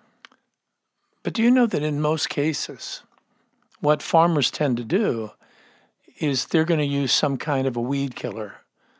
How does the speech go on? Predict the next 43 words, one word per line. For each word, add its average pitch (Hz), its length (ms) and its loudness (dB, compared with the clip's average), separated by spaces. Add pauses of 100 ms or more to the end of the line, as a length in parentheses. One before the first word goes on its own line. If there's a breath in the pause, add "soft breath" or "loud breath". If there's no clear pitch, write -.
(340)
to - 120 -10
take 143 280 0
care 202 240 -6
of 117 80 -2
these 123 260 -6
weeds 139 380 -4
that 127 100 -6
are 127 240 -4 (220 soft breath)
trying 131 380 0
to 127 80 -4
take 120 340 -12
over? 110 400 -12 (340 soft breath)
And 214 100 4
that 220 140 4
happens 139 380 2
a 127 80 -2
great 117 300 -8
deal. 107 360 -14 (1040 loud breath)
And 202 140 6
I 214 40 8
was 202 200 4
thinking 285 400 2 (100)
all 180 220 4
about 147 400 6
that 127 240 0
when 151 160 0
my 147 200 2
mind 185 800 2
went 135 260 -2
back 143 560 -6 (1000)
to - 120 -8
something 156 640 0
a 139 80 -2
friend 131 380 -2
of 120 160 -8
mine 117 420 -6
told 107 320 -12
me. 110 240 -16 (1300 loud breath)
My 139 60 4
friend's 226 340 6
name 156 200 4
is 143 120 0
Becky. 117 500 -4